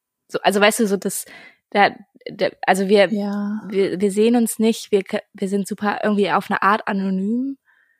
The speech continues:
Speaker 2: Ich bin viel selbstbewusster, wenn ich jemandem begegne, dann würde ich dem auch, glaub ich, also wenn jemand dann unfreundlich ist, dann könnte ich dem, glaub ich, viel selbstbewusster entgegentreten als am Telefon. Ich weiß nicht, das ist irgendwie so eine
Speaker 1: Ja,
Speaker 2: Barriere.
Speaker 1: krass.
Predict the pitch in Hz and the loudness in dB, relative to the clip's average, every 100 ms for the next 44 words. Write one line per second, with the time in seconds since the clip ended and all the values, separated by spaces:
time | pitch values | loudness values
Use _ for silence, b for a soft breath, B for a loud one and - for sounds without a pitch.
0 | _ - - 226 - 214 190 196 - 185 | _ 0 2 2 6 6 8 4 4 2
1 | 175 180 175 170 175 185 208 180 175 170 | 2 4 4 2 0 0 2 0 0 0
2 | 175 180 175 175 180 185 180 180 180 - | 0 0 0 2 2 2 0 0 -2 -6
3 | - 175 170 185 - _ _ _ _ _ | 0 2 2 -4 -14 _ _ _ _ _
4 | 175 165 170 175 175 175 - 180 196 190 | -2 0 0 2 0 0 0 0 2 2
5 | 190 185 - 170 165 170 b b b b | 0 -4 -2 -4 -4 -6 b b b b
6 | b b _ _ - 180 180 180 185 175 | b b _ _ -2 -2 2 4 4 4
7 | - 190 180 175 175 175 - - - 175 | 2 4 6 6 6 4 2 -6 0 0
8 | 175 180 185 190 170 185 175 185 175 180 | 2 -2 0 2 0 0 0 0 0 2
9 | 185 - 175 - 190 190 - 170 - 185 | 0 2 -2 2 0 0 -2 -4 -2 -4
10 | - 196 196 196 - 190 196 196 196 196 | -2 -4 -2 -4 -4 0 0 2 2 2
11 | 190 196 202 202 208 | 2 2 2 0 -2